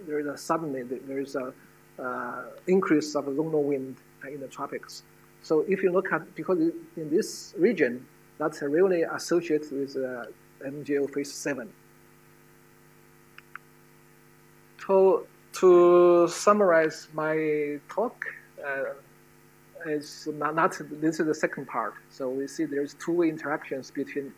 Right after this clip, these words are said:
N A O and M J O, and the lag association of the, uh, loss of, oh, I didn't show you this,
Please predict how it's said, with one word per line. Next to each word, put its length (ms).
N 180
A 100
O 220
and 140
M 320
J 120
O, 260
and 200
the 240
lag 320
association 640
of 140
the, 200
uh, 100
loss 240
of, 80
oh, 80
I 100
didn't 260
show 140
you 140
this, 400